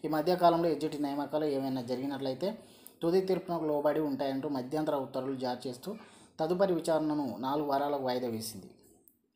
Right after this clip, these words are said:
జీవో ఇరవై ఐదులోని నిబంధన సవాల్ చేస్తూ ఇరవై ఐదు మంది అభ్యర్థులు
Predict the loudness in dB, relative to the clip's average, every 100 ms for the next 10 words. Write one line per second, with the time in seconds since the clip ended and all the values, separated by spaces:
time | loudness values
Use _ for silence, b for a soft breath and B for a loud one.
0 | _ -18 -6 -2 0 0 0 0 0 0
1 | -2 -2 0 0 -2 -2 -2 -2 -2 -6
2 | -2 0 2 4 4 4 0 0 -2 -2
3 | -2 -2